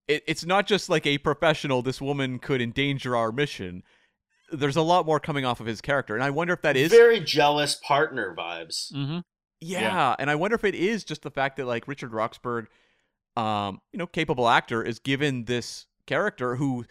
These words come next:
Speaker 1: kind of underwritten on the page and is injecting something into it to make it more interesting.
Speaker 2: Yeah. Another thing I did wanna bring up is when, this is more like an open discussion.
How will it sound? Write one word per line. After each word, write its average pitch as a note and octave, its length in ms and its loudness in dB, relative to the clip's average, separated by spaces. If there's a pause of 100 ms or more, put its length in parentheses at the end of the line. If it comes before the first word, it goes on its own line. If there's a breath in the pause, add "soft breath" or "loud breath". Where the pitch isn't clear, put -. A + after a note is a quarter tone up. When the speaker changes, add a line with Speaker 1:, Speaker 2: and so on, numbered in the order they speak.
(300 soft breath)
Speaker 1:
kind G#3+ 200 0
of F3+ 120 -2
underwritten C#3+ 440 0
on A#2+ 100 -2
the G#2+ 80 -4
page C3+ 540 -2 (160)
and C#3 140 -4
is C3+ 100 -4
injecting C3 560 -4
something A#2+ 380 -6
into B2 400 -6
it F#2 160 -6 (260)
to - 80 -12
make B2 180 -4
it A#2+ 60 -2
more G2 160 -8
interesting. - 460 -12 (720)
Speaker 2:
Yeah. C3 280 -6 (240)
Another G#3 360 6
thing C#3+ 280 0
I A#2 80 2
did A2+ 240 -4
wanna A#2 440 -2
bring A2+ 220 -2
up G#2 240 -4
is G#2 300 -6
when, E3+ 340 -2
this D3+ 240 -12
is E3 200 -6
more C3 260 2
like A2+ 180 0
an A2+ 60 -4
open A2 240 -8
discussion. G#2+ 540 -6